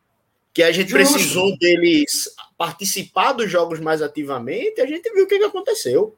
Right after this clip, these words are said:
Speaker 2: Exato. Assim, Alex Alves e Trindade, bora botar os, alguns jogos que Hélio inventou de botar Trindade por opção e deixar o Djavan no banco como titular. Eram dois jogadores abaixo do nível, com nove,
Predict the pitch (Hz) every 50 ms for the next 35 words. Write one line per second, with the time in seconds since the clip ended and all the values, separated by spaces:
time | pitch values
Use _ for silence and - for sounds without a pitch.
0 | _ - 190 185 - - 262 - - - - - - - - _ _ - 214 214
1 | - - - 233 254 294 311 302 - - 226 277 320 302 285 - - - 254 -
2 | - 262 262 247 - 180 202 233 233 - 175 214 247 247 240 220 - - 233 226
3 | 226 214 202 196 - 196 190 185 - 233 196 170 202 226 214 - - 190 196 185
4 | 151 147 147 147 170 202 214 208 208 202 202 208 202 190 190 180 170 180 214 208
5 | - 170 - 220 214 - 185 180 165 196 208 202 - - 185 190 214 214 214 214
6 | - - - 180 190 214 214 220 214 - - - - 185 208 175 - 220 226 220
7 | 226 214 196 190 214 214 202 180 196 - - 208 208 208 - 226 214 220 190 147
8 | 127 127 - - - - - - - 277 294 277 247 - - 269 - - - 285
9 | 269 254 233 220 202 - 220 220 220 175 196 196 190 190 196 190 - - 175 160
10 | 147 156 220 233 226 226 226 269 269 254 208 196 190 - - 185 190 180 175 170
11 | 151 127 - -